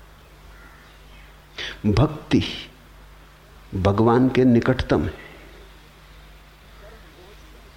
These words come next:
कर्म बहुत दूर है, वहां से यात्रा बड़ी लंबी है।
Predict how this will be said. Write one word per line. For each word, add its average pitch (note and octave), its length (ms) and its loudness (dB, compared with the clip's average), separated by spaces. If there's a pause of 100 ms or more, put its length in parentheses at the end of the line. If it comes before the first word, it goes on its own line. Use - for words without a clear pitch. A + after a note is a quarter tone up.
(720)
कर्म G3+ 360 6
बहुत F#3 220 6
दूर F#3 360 2
है, - 240 -8 (800)
वहां D3+ 260 6
से D#3+ 200 4
यात्रा D#3 360 4
बड़ी D#3+ 240 4
लंबी F3+ 380 2
है। - 100 -6